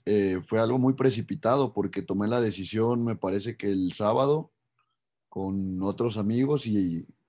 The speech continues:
el domingo volé a, a la Ciudad de México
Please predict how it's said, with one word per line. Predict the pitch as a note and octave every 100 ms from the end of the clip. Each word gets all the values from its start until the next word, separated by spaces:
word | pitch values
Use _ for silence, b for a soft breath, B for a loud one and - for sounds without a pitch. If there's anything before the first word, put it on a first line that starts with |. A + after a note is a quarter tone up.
| -
el | F#2
domingo | F#2 G2 G#2 A2+ A2 G#2+ G2
volé | F#2 F#2 F#2+ G#2 A#2
a, | G#2+ G2 F2 D#2 _ _ -
a | G2
la | G2
Ciudad | F#2 G2 G#2
de | G#2+
México | G#2+ A#2 B2 - B2 C#3+